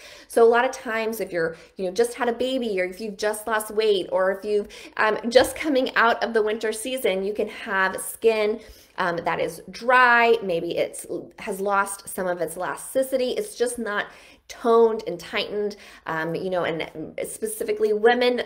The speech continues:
suffer from cellulite where you can work out no matter how many times you work out and it's still there.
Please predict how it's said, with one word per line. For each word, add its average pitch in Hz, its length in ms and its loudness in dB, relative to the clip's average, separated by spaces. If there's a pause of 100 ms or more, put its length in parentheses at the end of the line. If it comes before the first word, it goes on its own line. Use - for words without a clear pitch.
suffer 226 400 2
from 185 380 2
cellulite 220 720 4
where 185 440 4
you 254 120 -6
can 466 120 2
work 427 160 0
out 339 280 2
no 254 80 -2
matter 247 260 2
how 226 240 -2
many 262 260 0
times 247 280 -4
you 233 80 -2
work 220 160 0
out 226 260 4
and 269 80 0
it's 294 260 0
still 233 600 2
there. 190 400 0